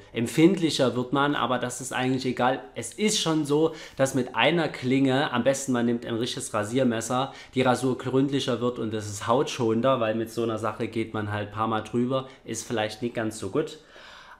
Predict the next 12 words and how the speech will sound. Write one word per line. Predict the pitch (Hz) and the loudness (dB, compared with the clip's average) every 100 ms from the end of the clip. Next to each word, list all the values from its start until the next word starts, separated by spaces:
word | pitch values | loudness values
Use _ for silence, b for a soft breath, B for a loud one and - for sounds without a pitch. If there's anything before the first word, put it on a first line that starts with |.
| _ | _
Aber | 120 120 147 147 135 | 10 12 12 10 8
die | 135 120 | 2 2
haben | 120 131 | 2 2
ja | 127 | 0
so | 120 | 0
eine | 117 107 | 0 2
Art | 110 113 | 0 0
Schutzmechanismus | - 139 135 127 127 127 120 117 120 - 120 113 | -2 -4 -2 0 0 0 -2 -2 -2 0 0 0
dort | - 110 - | -4 -4 -2
dran, | 110 113 117 117 - | 0 2 0 -2 -6
also | 101 101 | -8 -6
diese, | 107 104 101 95 | -6 -6 -4 -4